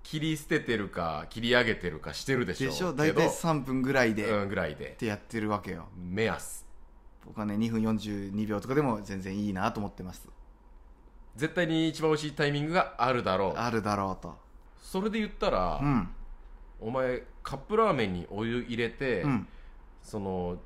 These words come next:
Speaker 1: 時間を計ってなかった時、
Speaker 2: うん。
Speaker 1: なんか親が交通事故に遭った時ぐらいパニックになるよね。
Speaker 2: なるね。
Speaker 1: 「うわ、やっば！」って言い出すじゃん。
Speaker 2: <laughs> 測らん人いますよね。多いですよね。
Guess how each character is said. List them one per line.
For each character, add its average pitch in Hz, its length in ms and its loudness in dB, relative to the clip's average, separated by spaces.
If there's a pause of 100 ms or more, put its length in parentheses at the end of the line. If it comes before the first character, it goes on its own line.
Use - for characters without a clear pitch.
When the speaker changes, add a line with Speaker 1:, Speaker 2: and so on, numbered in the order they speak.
(220)
Speaker 1:
時 104 160 -8
間 190 320 0
を 175 80 2
計 165 200 -4
っ 180 40 0
て 180 160 -6
な 107 140 -2
か 104 100 -4
っ - 100 -8
た 85 100 -6
時、 69 320 -12 (100)
Speaker 2:
う 160 60 4
ん。 117 180 4 (500)
Speaker 1:
な 135 120 -6
ん - 20 -8
か 95 100 -4
親 175 280 0
が 214 100 0
交 180 260 -4
通 196 180 -6
事 190 140 -6
故 175 100 2
に 117 100 2
遭 98 80 0
っ - 60 -12
た 117 100 -2
時 123 320 -4
ぐ 123 160 -2
ら 107 120 6
い 90 240 0
パ 135 120 0
ニ 120 140 0
ッ - 60 -12
ク - 120 -12
に 82 480 -6
な 87 120 0
る 78 80 -8
よ 69 100 -10
ね。 82 120 -2
Speaker 2:
な 117 160 2
る 110 120 0
ね。 92 240 -6 (540)
Speaker 1:
「う 330 60 -2 (180)
わ、 370 60 8
や - 160 10
っ - 220 2 (180)
ば！」 277 240 10 (220)
っ - 20 8
て - 120 8
言 - 0 -
い - 20 4
出 294 180 10
す 220 140 4
じ 208 60 4
ゃ - 80 0
ん。 82 100 -10 (340)
Speaker 2:
<laughs> - 320 -10
測 202 300 6
ら 208 60 10
ん 165 60 6
人 135 140 2
い 127 80 6
ま 131 120 4
す 127 80 -2
よ 110 80 0
ね。 110 80 -2
多 160 200 8
い 120 60 6
で 104 80 -2
す - 80 -12
よ 90 80 -6
ね。 113 220 -6